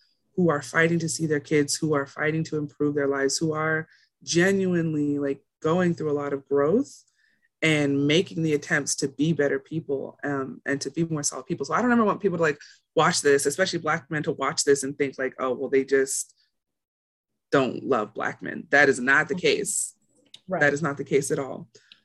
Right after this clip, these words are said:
Speaker 2: Exactly.
Speaker 1: Um, I just, I know that we have all had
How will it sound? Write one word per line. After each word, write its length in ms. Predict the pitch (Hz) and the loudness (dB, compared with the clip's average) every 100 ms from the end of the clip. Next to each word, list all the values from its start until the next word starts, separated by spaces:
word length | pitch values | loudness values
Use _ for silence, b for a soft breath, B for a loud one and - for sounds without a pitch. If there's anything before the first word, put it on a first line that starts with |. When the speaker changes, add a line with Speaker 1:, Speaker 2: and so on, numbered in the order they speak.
| _ | _
Speaker 2:
Exactly. 120 | 147 | 2
Speaker 1:
Um, 360 | 143 139 - - _ _ _ 143 | 2 0 -6 -12 _ _ _ -2
I 240 | 143 160 | 2 4
just, 500 | 156 151 151 - - - | 4 2 2 -4 -6 0
I 140 | 165 | 2
know 180 | 170 151 | 4 4
that 100 | 139 | 2
we 220 | 160 185 | 0 0
have 120 | 175 | 0
all 220 | 143 147 | -2 -6
had 440 | 151 156 139 139 | -6 -6 -4 -4